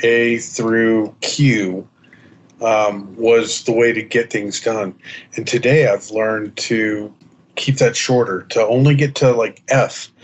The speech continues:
because there's a couple of those possibilities that we're gonna put on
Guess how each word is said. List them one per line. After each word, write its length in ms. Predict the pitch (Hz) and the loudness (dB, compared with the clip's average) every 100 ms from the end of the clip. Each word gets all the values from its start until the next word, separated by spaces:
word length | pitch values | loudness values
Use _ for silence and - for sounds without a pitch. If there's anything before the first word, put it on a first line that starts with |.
| - - - | -20 -20 -10
because 420 | 120 120 120 - - | -6 0 0 -2 -4
there's 300 | 131 123 - | 0 0 0
a 60 | |
couple 320 | - 160 - | -2 -2 0
of 80 | 180 | 2
those 220 | 156 123 | 2 0
possibilities 760 | - 143 139 - 135 135 101 - | 2 0 0 0 2 2 -2 -6
that 140 | 110 | -6
we're 120 | 113 156 | -2 0
gonna 160 | 170 | 0
put 180 | 139 170 | 2 2
on 360 | 156 170 156 | 2 2 0